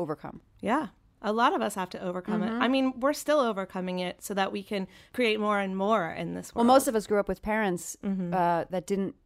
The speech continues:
Speaker 1: necessarily enjoy what they did or didn't, weren't able to follow their dreams. They had the kind of
Speaker 2: Yep.
Speaker 1: nine-to-five, I provided for my family, but didn't
Speaker 2: Yep.
Speaker 1: really love what they did.
Speaker 2: But now we have the internet, and you can do anything you want, so. <laughs>
Speaker 1: That's right. What's your excuse?
Speaker 2: What's your excuse?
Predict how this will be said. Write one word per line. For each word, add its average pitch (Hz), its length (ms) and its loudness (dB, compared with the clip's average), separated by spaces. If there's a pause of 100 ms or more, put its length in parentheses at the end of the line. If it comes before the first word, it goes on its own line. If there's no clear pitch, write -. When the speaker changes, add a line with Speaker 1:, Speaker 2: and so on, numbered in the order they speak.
Speaker 1:
necessarily 180 460 -2
enjoy 180 240 0
what 175 120 0
they 165 100 -2
did 175 260 0
or 156 60 0
didn't, 170 260 -6
weren't 196 260 -2
able 196 160 0
to 196 80 -8
follow 208 300 2
their 175 140 0
dreams. 156 280 0
They 139 60 -8
had 160 200 -6
the 175 40 -4
kind 170 180 -6
of 170 60 -2
Speaker 2:
Yep. 190 80 2
Speaker 1:
nine-to-five, 165 640 0
I 143 140 0
provided 170 420 2
for - 80 -10
my 175 100 0
family, 170 320 -4
but 151 220 -6 (140)
didn't 202 160 0
Speaker 2:
Yep. - 60 0
Speaker 1:
really 185 180 -4
love 180 160 0
what 175 100 -4
they 175 80 -8
did. 165 320 -6 (200)
Speaker 2:
But 262 120 2
now 370 160 8
we 415 80 8
have 302 160 6
the 220 160 4
internet, 208 320 2
and 185 100 0
you 240 60 2
can 269 100 2
do 294 140 2
anything 226 340 2
you 196 120 0
want, 151 340 -6
so. 175 400 -2 (100)
<laughs> - 60 -14
Speaker 1:
That's - 240 0
right. 190 320 6 (380)
What's 202 240 4
your 196 120 8
excuse? 160 400 -2
Speaker 2:
What's 226 220 0
your 196 220 0
excuse? 175 340 -10